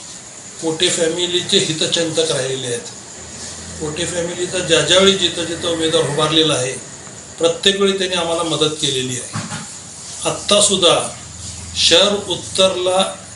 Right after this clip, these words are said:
भाजपला जे पस्तीस हजारचा लीड मिळालेला आहे, त्याच्यामुळं कोटे फॅमिलीला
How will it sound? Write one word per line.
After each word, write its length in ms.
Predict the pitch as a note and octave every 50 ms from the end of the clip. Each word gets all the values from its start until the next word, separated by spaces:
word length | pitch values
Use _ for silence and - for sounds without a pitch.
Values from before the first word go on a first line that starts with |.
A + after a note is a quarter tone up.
| - - - - - - -
भाजपला 640 | - - B2+ B2+ C3 F3+ F#3+ F#3+ F#3 F#3 F#3 F3+ F3
जे 120 | F3+ F3+
पस्तीस 520 | F3+ - F3 - - - - F#3 E3+ - E3+
हजारचा 360 | E3+ F3 E3+ E3 E3+ F3+ E3+
लीड 300 | E3 D#3 D#3+ D#3+ D#3+ D#3
मिळालेला 460 | D3 C#3+ C#3+ C#3+ C#3+ C#3+ C#3+ D3 D3
आहे, 240 | C3+ B2 B2 C3 C#3 - - - - - - - - - - - - - - - - - - - - -
त्याच्यामुळं 760 | E3+ D#3+ D#3+ - G3+ G3+ G#3 G3+ G3 F#3+ F#3 E3+ C#3+ - - - - - - - - - - - - - - - - - -
कोटे 300 | E3 E3 - - G3 G3
फॅमिलीला 840 | G3 - F#3 E3+ E3+ F3+ F#3 F3+ F#3 F#3 F#3 F#3 F#3 F#3+ F#3+ - -